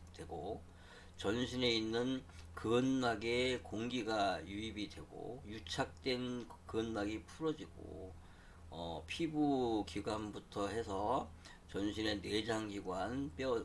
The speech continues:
뼈마디, 뼈막, 세포막까지, 어, 림프체액이 원활하게 흘러다니게 되면은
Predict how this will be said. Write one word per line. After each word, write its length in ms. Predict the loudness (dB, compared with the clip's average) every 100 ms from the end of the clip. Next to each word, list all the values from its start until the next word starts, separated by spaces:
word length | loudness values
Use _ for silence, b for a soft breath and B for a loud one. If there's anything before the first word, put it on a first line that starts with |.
| -4 -2
뼈마디, 800 | 2 2 2 0 -2 0 0 -2 -12 -8
뼈막, 540 | 0 2 6 6 6 0
세포막까지, 1160 | 2 2 4 0 0 -2 -4 -6 -4 -6 -6 -6 B B B -8
어, 220 | -4 -2
림프체액이 880 | -2 -4 -4 -8 0 2 2 0 -2
원활하게 600 | -2 -2 0 0 0 -2
흘러다니게 640 | 0 0 0 -4 -6 -6 -8
되면은 540 | -10 -12 -10 -8